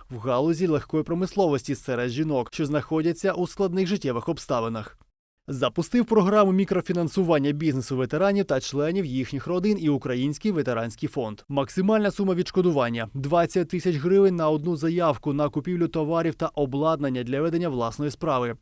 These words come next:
Подавати заявки можуть ветерани, ветеранки, дружина, чоловік, батько, матір, дитина, у тому числі усиновлена, учасника чи учасниці бойових дій, а також загиблих захисників.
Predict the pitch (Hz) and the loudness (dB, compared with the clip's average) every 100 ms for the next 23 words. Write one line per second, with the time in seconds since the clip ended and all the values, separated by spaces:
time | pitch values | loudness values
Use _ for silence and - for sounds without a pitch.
0 | _ 160 147 160 202 208 180 190 196 156 | _ 0 2 4 4 4 2 4 4 2
1 | 151 156 139 120 135 160 190 165 127 143 | 0 0 -2 -2 -2 0 2 2 0 -2
2 | 131 160 165 160 147 123 147 131 - 170 | 0 -2 0 0 0 -2 -4 -4 -2 2
3 | 175 135 208 185 151 156 160 196 151 131 | 2 2 0 0 0 0 0 0 0 0
4 | 170 - 143 131 160 - 123 135 170 208 | 0 0 -2 0 -2 -2 -2 0 0 0
5 | 160 135 117 - 143 185 202 185 170 - | 0 0 -2 -6 -2 2 2 2 -4 -2
6 | 139 143 - 185 180 123 123 120 110 - | -4 -4 -2 0 2 2 0 -2 -2 -2
7 | 170 - 160 147 185 190 - 196 180 156 | -2 2 0 0 -2 -4 -2 -2 0 -2
8 | 156 139 175 - 170 127 120 135 120 127 | 0 -2 -4 -6 -2 -2 -2 -2 -2 -2
9 | 110 - - 147 170 190 165 - 147 170 | -4 -6 -4 -2 2 0 0 -6 -2 0
10 | 151 139 127 113 123 139 151 139 120 | 0 0 -2 -4 -6 -4 -4 -4 -4